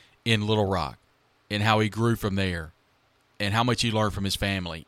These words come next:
and how close he is to his family then and how close he is to his family now.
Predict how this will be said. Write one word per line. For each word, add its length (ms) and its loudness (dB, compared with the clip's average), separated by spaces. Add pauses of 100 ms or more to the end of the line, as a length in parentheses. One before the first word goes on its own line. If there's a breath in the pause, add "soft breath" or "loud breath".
and 160 -6
how 140 2
close 440 2
he 180 0
is 140 0
to 240 -2
his 400 0 (380 loud breath)
family 380 2
then 300 2
and 160 -2
how 120 0
close 280 2
he 100 -2
is 120 -2
to 80 -4
his 180 -4
family 340 -6
now. 280 -8